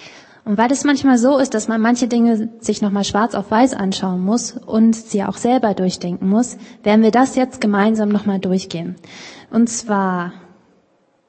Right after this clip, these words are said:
der ein oder andere wird den Text sicherlich schon kennen. Er ist mehrfach vertont worden und wird auch immer wieder, oder taucht immer wieder auf in vielen Publikationen. Wir lesen ihn also gemeinsam.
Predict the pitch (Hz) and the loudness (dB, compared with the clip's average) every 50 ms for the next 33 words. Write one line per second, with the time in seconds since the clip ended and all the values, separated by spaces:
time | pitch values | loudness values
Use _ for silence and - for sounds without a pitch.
0 | _ _ _ _ _ _ _ _ _ _ _ _ _ _ _ _ _ _ _ _ | _ _ _ _ _ _ _ _ _ _ _ _ _ _ _ _ _ _ _ _
1 | _ _ _ _ _ _ _ _ _ _ _ _ _ - 226 214 226 233 247 240 | _ _ _ _ _ _ _ _ _ _ _ _ _ 0 2 2 4 4 4 4
2 | 214 185 220 233 247 240 240 233 240 233 208 220 214 - 233 240 - - - 233 | 4 4 4 4 4 4 4 4 2 4 2 2 2 2 0 -2 -2 -2 -2 0
3 | 226 - 214 214 214 - - 202 190 190 185 - 226 262 302 311 277 254 - - | 0 0 0 0 0 0 0 -2 -2 0 0 2 2 2 4 2 2 0 -4 -8
4 | - - 196 202 - - 208 214 233 233 - 233 214 - - 185 185 - 220 247 | -4 -2 -2 -2 0 0 2 2 2 2 2 -2 -4 -2 -2 -4 0 2 4 4
5 | 269 277 277 262 247 240 247 247 240 247 247 240 - - - - - - - - | 4 4 4 2 4 4 4 4 2 0 -2 -4 -8 -14 -20 -20 -20 -20 -20 -16
6 | - - 220 220 214 208 214 202 196 - 208 202 202 - 208 208 - 214 214 214 | -4 0 2 2 2 2 0 -4 -2 0 0 0 2 0 0 0 0 0 2 2
7 | 214 220 208 202 208 190 190 196 196 196 196 190 - - - - - - 214 214 | 2 2 2 0 0 0 0 0 0 -2 -4 -6 -8 -14 -20 -8 -4 -2 0 2
8 | - 220 214 214 - 220 220 220 214 214 208 208 202 - 202 208 202 - - - | 2 0 0 0 -2 0 0 2 2 2 2 0 0 0 0 -2 -2 -4 -4 -4
9 | 190 196 196 196 190 - - - 202 190 196 190 - 190 190 - 202 - 220 233 | -4 -2 -2 -4 -6 -8 -6 -2 -2 0 0 -2 -4 -6 -6 -8 -8 -6 -8 -8
10 | - - - 170 160 160 160 - - - - _ _ - - - - - - - | -6 -6 -6 -6 -6 -8 -10 -14 -18 -20 -20 _ _ -20 -20 -20 -20 -20 -20 -20
11 | - - - - - 262 285 277 269 262 247 254 220 233 226 180 190 190 185 202 | -20 -20 -14 -2 0 2 4 4 4 2 2 0 0 0 0 0 0 0 0 0
12 | 202 202 226 233 240 202 175 180 180 170 170 165 165 160 | 0 0 0 2 2 2 2 0 0 -2 -2 -4 -6 -8